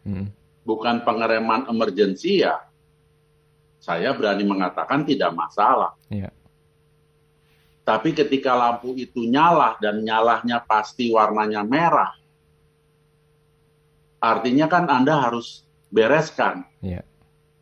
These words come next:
Speaker 2: Entah sensornya, entah apanya, belum tentu sistemnya yang masalah toh.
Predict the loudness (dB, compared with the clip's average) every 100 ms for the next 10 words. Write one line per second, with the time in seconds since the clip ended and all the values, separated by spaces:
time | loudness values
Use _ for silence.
0 | _ -2 0 2 0 0 -2 -2 2 2
1 | 2 -2 -4 -2 -2 -4 -4 -4 -4 -4
2 | 2 2 2 -2 -4 0 2 2 2 0
3 | 4 2 2 -4 -4 -4 -4 -4 -4 -4
4 | -2 -2 2 4 4 2 0 -2